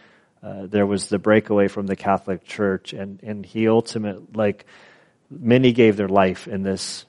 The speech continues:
this defense of grace. And so it's a, it's a huge, huge book. He,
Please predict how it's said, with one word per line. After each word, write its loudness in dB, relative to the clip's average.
this -4
defense -2
of -8
grace. -2
And -8
so -4
it's -2
a, -2
it's -10
a -2
huge, 2
huge -2
book. 0
He, 4